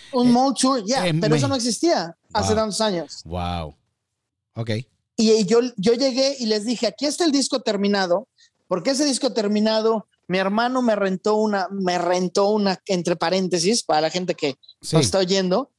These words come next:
Speaker 1: una de las casas. Yo encontré un, un, un gran ingeniero que se llamaba León Granados, que le había grabado a Fobia,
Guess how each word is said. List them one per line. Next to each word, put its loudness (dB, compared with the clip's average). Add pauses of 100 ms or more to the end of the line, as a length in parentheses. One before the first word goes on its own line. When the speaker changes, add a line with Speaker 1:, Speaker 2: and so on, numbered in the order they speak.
(140)
Speaker 1:
una 2
de 2
las 0
casas. -2 (280)
Yo 0
encontré 2
un, 2
un, 2 (140)
un 4
gran 2
ingeniero 0 (260)
que -6
se -2
llamaba 2
León 2
Granados, 0 (320)
que 0
le 2
había 0
grabado 0
a -2
Fobia, 0